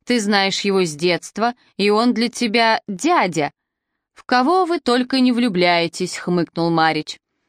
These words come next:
"Тебе бы тоже не мешало", съязвила я. "Ладно,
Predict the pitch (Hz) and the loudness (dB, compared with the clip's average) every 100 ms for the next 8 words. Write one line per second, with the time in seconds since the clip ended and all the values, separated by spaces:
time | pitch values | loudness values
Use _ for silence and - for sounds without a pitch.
0 | _ - 247 254 320 330 339 269 208 190 | _ -4 0 0 0 0 0 0 0 0
1 | 185 175 190 170 170 - 175 156 165 165 | 0 0 0 2 0 -4 -4 -2 -2 0
2 | 160 156 156 - _ _ _ 233 254 185 | 0 0 -2 -4 _ _ _ 0 2 2
3 | 175 165 | 0 0